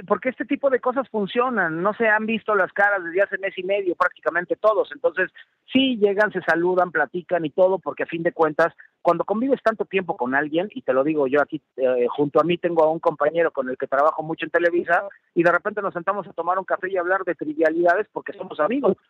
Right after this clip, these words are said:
Lo mismo pasa en el paddock de la Fórmula uno, es algo muy parecido, pero una cosa sí te digo,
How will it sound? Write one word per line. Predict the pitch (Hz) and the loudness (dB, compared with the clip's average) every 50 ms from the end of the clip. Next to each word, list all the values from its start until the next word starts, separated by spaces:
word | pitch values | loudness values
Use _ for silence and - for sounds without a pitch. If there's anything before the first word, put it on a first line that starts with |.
| _ | _
Lo | - 240 | 2 4
mismo | 277 359 330 349 349 | 4 4 4 4 2
pasa | - - 320 311 - 302 | 2 2 0 2 2 0
en | 269 240 | 2 2
el | 226 | 0
paddock | - - 262 262 247 220 208 | 0 0 0 0 0 0 0
de | 208 | 0
la | 202 190 | 0 2
Fórmula | 208 220 226 226 214 208 | 0 -2 -2 0 0 0
uno, | 214 220 208 160 110 - _ _ _ _ _ _ _ _ _ - _ _ | 0 0 -2 -4 -6 -8 _ _ _ _ _ _ _ _ _ -20 _ _
es | - 202 190 | -2 2 2
algo | 226 220 202 202 | 4 2 2 0
muy | 190 202 214 | 0 0 0
parecido, | 185 202 180 165 - 185 196 190 165 135 - _ - _ _ | 0 0 -2 -2 -2 0 0 0 0 0 -2 _ -20 _ _
pero | - - 165 | 0 2 2
una | 185 208 202 | 2 0 -2
cosa | - 196 180 175 170 | -2 -2 -4 -4 -6
sí | 135 160 | -8 -8
te | - - 170 | -4 -2 -2
digo, | 185 220 214 175 135 - | 0 2 2 2 0 0